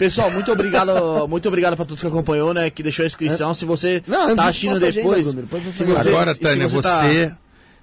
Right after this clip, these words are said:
Speaker 3: a mesma coisa, hashtag, número do programa, data.
Speaker 1: Se você está assistindo depois, deixa a sua inscrição aí, comenta o que você achou, comenta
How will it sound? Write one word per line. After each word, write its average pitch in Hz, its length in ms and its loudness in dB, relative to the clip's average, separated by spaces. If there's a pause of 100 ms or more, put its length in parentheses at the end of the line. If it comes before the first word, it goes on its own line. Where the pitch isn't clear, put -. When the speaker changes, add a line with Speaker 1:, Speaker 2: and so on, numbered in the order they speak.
Speaker 3:
a 123 120 -4
mesma 160 300 2
coisa, 131 240 0
hashtag, 156 800 0
número 165 280 0
do 165 120 -2
programa, 151 580 0
data. 151 460 -2
Speaker 1:
Se 190 140 -4
você 180 200 0
está 196 120 -2
assistindo 185 240 -6
depois, 170 460 0
deixa 185 240 0
a 185 40 -10
sua 185 100 -6
inscrição 160 480 -6
aí, 147 300 -2
comenta 160 460 -6
o - 20 -8
que 175 100 -14
você 156 200 -6
achou, 143 320 -8
comenta 147 520 -6